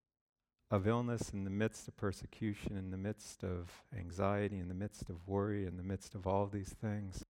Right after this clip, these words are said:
it's often the time that the Lord shows us that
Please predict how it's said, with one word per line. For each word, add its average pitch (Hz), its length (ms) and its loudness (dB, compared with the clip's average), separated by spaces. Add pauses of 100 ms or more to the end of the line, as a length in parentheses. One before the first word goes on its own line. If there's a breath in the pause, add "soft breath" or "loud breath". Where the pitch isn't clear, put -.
(1900)
it's - 160 0
often 101 520 4 (420)
the - 80 -6
time 110 440 4
that 101 140 -8
the 107 80 -4
Lord 104 280 0
shows 113 380 0
us 101 260 -6
that 95 280 0